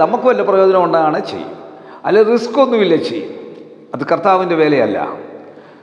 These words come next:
കർത്താവ് പറയുന്നത് വളരെ വ്യക്തമായിട്ട്, പ്രവാചകൻ നമ്മളെ, എന്നെ നിങ്ങളെ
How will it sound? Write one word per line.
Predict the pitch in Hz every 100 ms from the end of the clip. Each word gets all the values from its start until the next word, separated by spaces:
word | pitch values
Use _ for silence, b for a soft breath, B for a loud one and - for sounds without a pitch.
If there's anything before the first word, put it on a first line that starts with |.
| B -
കർത്താവ് | 156 208 226 226
പറയുന്നത് | 214 202 196 196 185 175 160 - -
വളരെ | 139 180 185
വ്യക്തമായിട്ട്, | 196 - 233 208 190 185 175 -
പ്രവാചകൻ | 170 180 202 208 202 202 190 180
നമ്മളെ, | 175 180 180
എന്നെ | 175 180
നിങ്ങളെ | 170